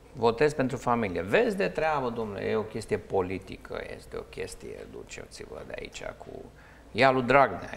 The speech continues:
ia lui cutare.” Bun, suntem ridiculizați. Vin ceilalți și spun: „Domnule, acum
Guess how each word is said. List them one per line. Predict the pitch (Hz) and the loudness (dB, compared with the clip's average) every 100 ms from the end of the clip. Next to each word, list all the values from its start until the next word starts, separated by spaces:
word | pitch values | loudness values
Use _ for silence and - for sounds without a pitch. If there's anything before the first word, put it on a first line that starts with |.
| - | -2
ia | 95 | 0
lui | 101 95 | 0 -2
cutare.” | - - - - - | -6 -4 -4 -4 -6
Bun, | 143 156 95 - - - - | 0 0 0 -8 -20 -20 -20
suntem | - 131 127 123 | -6 -6 2 2
ridiculizați. | 120 120 113 120 107 101 82 - - - - - - - - - - - - - - - - | 2 0 0 -2 -2 -2 -4 -4 -10 -16 -20 -20 -20 -20 -20 -20 -20 -20 -20 -20 -20 -20 -12
Vin | 131 143 | 0 0
ceilalți | 139 131 143 147 | 6 8 8 6
și | 143 | 2
spun: | - 135 135 131 | -2 0 2 4
„Domnule, | 170 190 180 | 6 6 4
acum | 170 165 156 165 | 6 6 4 2